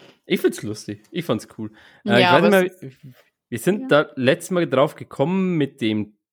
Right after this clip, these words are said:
Speaker 1: Thema, ähm, hier Black Magic und den ganzen Käse. Und da ist mir ein, ein Thema eingefallen, wo ich mir dachte, boah, auf das hätte ich übelst Bock. Es gab mal, äh, im Internet so, so ein paar so,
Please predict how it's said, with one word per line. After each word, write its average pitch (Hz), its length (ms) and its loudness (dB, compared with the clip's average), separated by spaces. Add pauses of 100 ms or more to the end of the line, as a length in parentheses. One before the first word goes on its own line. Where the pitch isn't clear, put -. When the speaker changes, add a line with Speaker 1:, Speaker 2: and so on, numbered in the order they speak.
(120)
Speaker 1:
Thema, 139 1000 0 (880)
ähm, 131 720 0 (680)
hier 139 240 2
Black 135 280 2
Magic 143 440 2
und 127 100 -2
den 101 140 0
ganzen 101 280 -2
Käse. 131 540 0 (200)
Und 117 200 -4
da 139 120 4
ist 170 180 0
mir 175 140 0
ein, 131 80 -10 (200)
ein 127 180 2
Thema 147 360 0 (100)
eingefallen, 147 400 0
wo 143 80 -2
ich 143 80 -2
mir 143 100 -2
dachte, 139 280 -6
boah, - 240 -20
auf - 120 -20
das - 200 -12
hätte 143 120 -6
ich - 200 -20
übelst 139 400 -10
Bock. - 160 -18 (500)
Es - 160 -8
gab 160 160 2
mal, 185 320 2 (1000)
äh, 123 60 -2
im 117 120 2
Internet 143 520 0
so, 123 240 -2
so 117 140 -2
ein 104 60 -4
paar 120 260 0
so, 113 300 -2